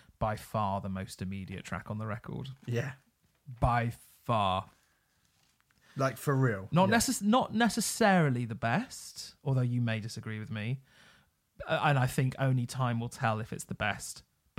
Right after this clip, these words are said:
Speaker 1: but most definitely the most immediate.
Speaker 2: It's, I've put this as the most instantaneous one for the metal fans.
Speaker 1: Yeah.
Speaker 2: And the heaviness of it means that, to me, it is the most diverse song on the record.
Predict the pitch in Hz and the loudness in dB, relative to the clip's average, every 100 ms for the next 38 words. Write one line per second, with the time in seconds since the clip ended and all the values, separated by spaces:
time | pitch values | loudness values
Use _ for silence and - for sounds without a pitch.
0 | 120 123 123 127 123 - 117 - 98 107 | 0 2 2 2 -2 -6 -10 -8 -8 -6
1 | 104 104 - 95 104 98 92 - - 175 | -6 -8 -8 -8 -8 -6 -6 -8 -10 -20
2 | - - - - 156 - 202 214 180 165 | -20 -20 -10 -6 -4 6 6 8 4 0
3 | 151 143 160 180 - - 151 139 143 135 | 0 4 6 6 2 -4 -4 -2 -2 2
4 | 135 123 127 120 117 123 120 104 - 87 | 2 2 0 -2 0 0 -2 -4 -8 -8
5 | 82 - - _ 123 101 - _ 127 123 | -10 -14 -20 _ -6 -6 -8 _ 0 2
6 | 127 123 117 123 127 - - 160 139 131 | 2 0 -2 -4 -2 -2 2 4 6 4
7 | 113 - 135 135 90 - - _ _ 117 | 2 -2 -2 -2 -4 -10 -16 _ _ -4
8 | 117 113 101 104 - - 117 120 110 107 | -2 -2 -4 -6 -8 -4 0 0 -2 -8
9 | - 113 101 110 107 104 - 101 101 104 | -10 -10 -10 -6 -4 -6 -6 -6 -4 -6
10 | 98 - - 98 95 95 - _ _ _ | -8 -10 -12 -10 -10 -12 -16 _ _ _
11 | 113 104 101 95 - | -8 -8 -8 -10 -12